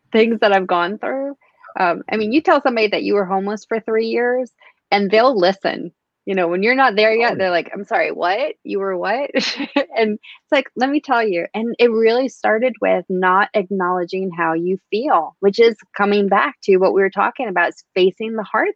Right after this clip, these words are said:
Speaker 1: things, doing those hard things, saying, like, "Something inside of me doesn't feel right." Instead of saying, "I shouldn't feel this way," allowing it to come out and just, uh,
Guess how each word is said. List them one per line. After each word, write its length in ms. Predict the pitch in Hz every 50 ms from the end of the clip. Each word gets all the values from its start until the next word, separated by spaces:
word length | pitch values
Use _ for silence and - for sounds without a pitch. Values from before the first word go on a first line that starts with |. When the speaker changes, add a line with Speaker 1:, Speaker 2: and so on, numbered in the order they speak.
| _ -
Speaker 1:
things, 340 | - - 147 143 - - _ _ - -
doing 300 | 196 202 214 233 254 240
those 220 | 220 208 214 208
hard 320 | - - 170 180 208 233 - -
things, 280 | - - - 104 - _ - - - - - _ _ _ -
saying, 240 | 202 214 233 226 214
like, 180 | 196 180 165 _
"Something 400 | - 208 220 214 240 233 233 220
inside 340 | 202 190 190 185 190 202
of 100 | 208 202
me 160 | 202 196 190 175
doesn't 340 | 180 190 190 185 - - _ -
feel 240 | 190 190 196 208 185
right." 320 | 160 151 147 151 156 - _ - _ _ -
Instead 220 | 190 - 220 233
of 60 | 220 -
saying, 220 | - 240 233 208
"I 140 | - 190 190
shouldn't 380 | - - - 247 220 - 190 -
feel 240 | 233 247 262 254 220
this 180 | 196 190 - -
way," 360 | 175 175 170 170 170 175 175 - _ _ _ _ _ _ - 185 185 180 - 202
allowing 480 | 202 202 208 214 226 247 240 226 214
it 160 | 202 - -
to 100 | - 196
come 240 | 190 - - 208 202 202
out 220 | 208 233 233 -
and 80 | 180 170
just, 240 | 196 180 - - _ _ - -
uh, 40 | -